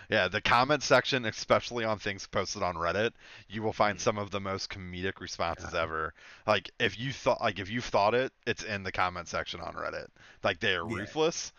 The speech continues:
Speaker 2: but
Speaker 1: They will
Speaker 2: better,
Speaker 1: make you feel
Speaker 2: but
Speaker 1: bad
Speaker 2: better.
Speaker 1: about yourself, and they will make you cry with laughter.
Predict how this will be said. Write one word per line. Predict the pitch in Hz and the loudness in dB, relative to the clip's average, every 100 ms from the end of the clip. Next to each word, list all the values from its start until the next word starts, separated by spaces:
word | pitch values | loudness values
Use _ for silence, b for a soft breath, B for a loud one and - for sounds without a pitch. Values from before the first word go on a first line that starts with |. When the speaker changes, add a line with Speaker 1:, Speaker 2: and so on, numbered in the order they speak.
| - 113 | -14 -6
Speaker 2:
but | 120 | 0
Speaker 1:
They | 123 | 0
will | 104 | 0
Speaker 2:
better, | 104 | -4
Speaker 1:
make | 107 107 | -4 -4
you | 110 | -6
feel | 113 | -4
Speaker 2:
but | 107 | -2
Speaker 1:
bad | 98 95 | 2 0
Speaker 2:
better. | |
Speaker 1:
about | 104 127 | 2 2
yourself, | 143 135 156 156 151 - - b b _ | 0 -2 -4 -4 -6 -14 -20 b b _
and | 113 202 | -4 -2
they | 101 | -4
will | 98 | -4
make | 98 92 | -6 -8
you | 92 | -10
cry | - 90 85 | -2 0 0
with | 80 | -4
laughter. | 85 80 - 73 - | -8 -8 -12 -16 -18